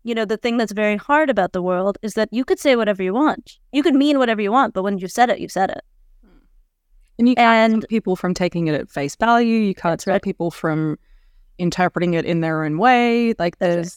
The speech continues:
Speaker 1: That's right.
Speaker 2: there's no way that you can control <laughs>
Speaker 1: Then
Speaker 2: information.
Speaker 1: it turns out this person does think there's plenty of ways to control information, which included after I had to go to work, 'cause I, in fact, have a day job, I decided to block this person. They sent their boyfriend,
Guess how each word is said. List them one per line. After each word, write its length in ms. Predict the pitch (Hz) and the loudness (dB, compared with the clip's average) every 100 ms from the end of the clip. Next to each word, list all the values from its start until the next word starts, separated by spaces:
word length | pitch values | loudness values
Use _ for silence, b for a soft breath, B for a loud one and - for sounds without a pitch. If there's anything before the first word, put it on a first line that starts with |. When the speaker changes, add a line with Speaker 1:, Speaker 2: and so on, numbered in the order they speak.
| - | -6
Speaker 1:
That's 160 | 208 202 | -6 -4
right. 80 | |
Speaker 2:
there's 160 | 202 190 | -4 2
no 240 | 220 233 | 4 4
way 260 | 214 208 202 | 2 2 2
that 140 | 180 | 0
you 120 | 160 175 | -4 -6
can 200 | 180 175 | -6 -4
control 580 | 170 170 165 185 214 - | -4 -4 -4 -4 -6 -8
<laughs> 80 | - | -14
Speaker 1:
Then 100 | - | -6
Speaker 2:
information. 420 | 190 170 269 - | -4 -2 -4 -2
Speaker 1:
it 100 | 254 | -4
turns 300 | - 381 427 | 0 0 2
out 280 | 415 381 - _ | 4 4 2 _
this 180 | 311 294 | -4 -4
person 380 | - 294 285 277 | 0 0 2 2
does 340 | 277 494 - | 2 0 -2
think 300 | - 202 180 | -6 -6 -4
there's 180 | 220 214 | -6 -6
plenty 420 | - 285 269 285 | -4 0 0 2
of 120 | 269 214 | 0 0
ways 240 | 202 190 | -2 -2
to 100 | 208 | -6
control 340 | 196 - 175 | -8 -6 -4
information, 520 | 180 - 254 311 - 180 | -6 -2 -2 -2 -4 -6
which 140 | 214 | -4
included 580 | 247 - 370 277 220 233 | -4 0 2 2 -2 -2
after 380 | 233 - 247 226 _ - | -4 -2 -4 -4 _ -4
I 60 | 240 | 0
had 80 | 262 | 2
to 60 | |
go 60 | 285 | 2
to 100 | 294 | 2
work, 260 | 185 180 _ | 0 -2 _
'cause 160 | 240 - | -12 -2
I, 120 | 214 | 0
in 100 | 202 | 0
fact, 160 | 185 180 | -4 -6
have 100 | 190 | -6
a 60 | 180 | -2
day 160 | 240 | -2
job, 200 | 233 226 _ _ _ _ 220 | 0 -2 _ _ _ _ 0
I 220 | 220 226 | 2 2
decided 600 | 233 233 214 220 208 - | 2 2 2 0 -6 -8
to 100 | 202 | 0
block 300 | 294 302 - | 2 2 0
this 160 | 285 | -6
person. 400 | - 247 247 233 | -4 -4 -2 -2
They 140 | 220 220 | -2 -2
sent 280 | 220 208 - | 0 -2 -2
their 120 | 202 | 0
boyfriend, 680 | 285 311 294 285 269 269 | 4 2 4 2 2 0